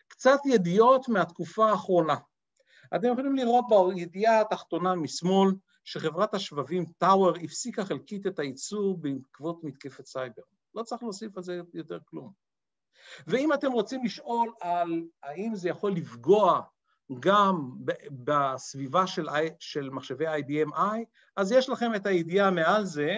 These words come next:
בלעדי לכלכליסט, כתוב, "חברת התוכנה הישראלית ספיאנס שילמה להאקרים כופר של רבע מיליון דולר".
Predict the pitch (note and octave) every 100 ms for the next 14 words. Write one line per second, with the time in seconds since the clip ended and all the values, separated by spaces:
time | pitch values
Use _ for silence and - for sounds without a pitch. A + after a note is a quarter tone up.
0 | B3 E3 D#3+ C#3+ F3 F#3 - C#3+ - B2
1 | _ - B2 B2 B2 C3 A3+ - - E3+
2 | A#3 C#4 D4 _ _ - - - F3 F3+
3 | C4 C4 - F3+ G3+ G#3 F3+ - E3+ E3
4 | F3 F3 - C4 C4+ D#3+ D3+ F#3+ - F#3
5 | E3 F#3 G#3+ F3+ A3 A3+ F#3 C#3+ E3+ -
6 | F#3+ F#3+ G#3+ G3+ E3+ B2 C3 E3+ D#3+ C3
7 | D#3+ D4 A#3